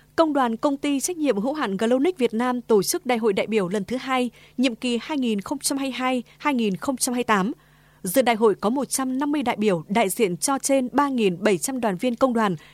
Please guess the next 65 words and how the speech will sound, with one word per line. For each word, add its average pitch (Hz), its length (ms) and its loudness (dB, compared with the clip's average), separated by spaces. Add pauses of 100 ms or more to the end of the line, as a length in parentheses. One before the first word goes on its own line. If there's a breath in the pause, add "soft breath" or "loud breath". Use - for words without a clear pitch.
(100)
người 247 140 6
lao 269 140 2
động 233 240 0
trong 247 200 -2
công 254 140 2
ty. 233 240 4 (880 soft breath)
Trong 330 240 6
nhiệm 254 140 2
kỳ 226 280 0
hai 302 160 -2
nghìn 220 220 2
không 285 180 -4
trăm 277 200 -4
mười 220 120 0
tám 202 360 0
hai 294 160 -2
nghìn 208 200 0
không 269 200 -4
trăm 262 160 -4
hai 262 100 -2
mươi 226 40 -2
ba, 233 180 4 (360 soft breath)
Công 320 160 4
đoàn 233 200 2
Công 277 180 0
ty 277 220 -4
Trách 330 140 -2
nhiệm 285 200 0
hữu 226 160 -2
hạn 233 240 -2
Glonic 240 440 0
Việt 220 160 0
Nam 226 240 2 (260 soft breath)
đã 254 180 2
thực - 200 -4
hiện 196 160 2
tốt 320 220 0
chức 311 200 -2
năng 247 260 -2
nhiệm 220 180 2
vụ 202 180 6
của 202 140 -4
tổ 180 200 0
chức - 160 -4
công 254 160 2
đoàn. 208 220 2 (560 soft breath)
Hàng 269 240 4
năm, 294 140 0
công 294 200 2
đoàn 226 180 0
công 262 160 0
ty 269 260 -2
đã 208 260 0
chủ 247 160 -2
động 190 200 -2
xây 294 200 -2
dựng 185 280 0
nội 202 140 4
dung 254 260 0
lấy 233 120 0
ý 226 120 -2
kiến 233 300 2
người 262 100 2
lao 247 120 2
động 220 200 2